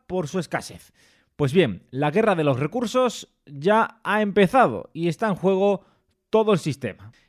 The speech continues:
Esta crisis energética supone una seria amenaza para todos los sectores, ya que el ochenta por ciento de los mismos son sustentados por combustibles fósiles.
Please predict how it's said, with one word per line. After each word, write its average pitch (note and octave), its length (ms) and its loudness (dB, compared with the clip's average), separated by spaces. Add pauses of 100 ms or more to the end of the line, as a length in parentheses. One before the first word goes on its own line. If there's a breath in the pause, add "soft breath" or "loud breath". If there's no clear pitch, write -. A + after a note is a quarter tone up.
(100)
Esta F#3 280 -2
crisis A#3 640 -2
energética D3 680 2
supone D#3+ 320 -4
una F#3+ 100 2
seria A3+ 220 2
amenaza F#3 500 -2
para C3+ 340 -2
todos F#3+ 220 2
los C3 140 -2
sectores, - 500 0 (280 soft breath)
ya F3+ 180 -4
que G3 100 -2
el F3 60 2
ochenta G#3 500 -2
por C3+ 120 -6
ciento G3 220 -4
de D#3+ 60 0
los D3 100 -2
mismos F#3+ 420 -2 (240 soft breath)
son F#3 260 -6
sustentados E3 680 -2
por - 360 -4
combustibles C#3 580 -2
fósiles. D3 480 2